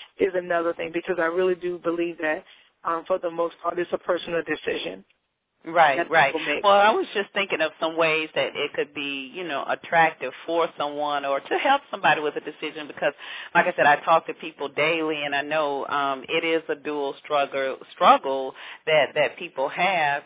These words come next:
Speaker 2: and a lot of times, e-, especially today, with some of the challenges that our, uh,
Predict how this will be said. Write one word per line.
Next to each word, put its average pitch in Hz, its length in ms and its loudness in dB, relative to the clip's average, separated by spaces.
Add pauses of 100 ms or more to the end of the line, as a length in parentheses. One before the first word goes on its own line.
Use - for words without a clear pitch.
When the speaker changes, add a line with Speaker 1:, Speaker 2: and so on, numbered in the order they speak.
Speaker 2:
and 147 340 -6
a 147 120 0
lot 170 240 8
of 220 120 -6
times, 156 420 -4 (180)
e-, 139 200 -8 (100)
especially 175 520 -2
today, 143 380 -2 (100)
with 202 220 -6
some 151 180 -4
of 143 80 -8
the 165 80 -8 (100)
challenges 208 680 -4
that 135 160 2
our, 131 280 0
uh, - 140 -4